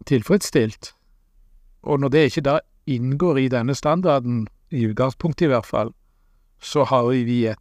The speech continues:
problem når det gjelder, eller en utfordring da, når det gjelder, eh, brukeren, hva, hva brukeren skal gjøre. Altså, er denne komponenten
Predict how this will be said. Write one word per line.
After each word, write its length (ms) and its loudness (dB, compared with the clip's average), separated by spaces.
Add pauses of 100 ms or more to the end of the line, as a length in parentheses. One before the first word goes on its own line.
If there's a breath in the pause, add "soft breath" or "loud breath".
problem 440 0
når 120 0
det 120 0
gjelder, 480 0
eller 160 -2
en 100 -2
utfordring 640 -2
da, 120 -2 (180)
når 100 0
det 120 0
gjelder, 760 0 (560)
eh, 140 -6
brukeren, 720 0
hva, 200 0
hva 180 -2
brukeren 420 -4
skal 200 -2
gjøre. 240 -2 (800)
Altså, 320 -2
er 240 2
denne 260 2
komponenten 880 -4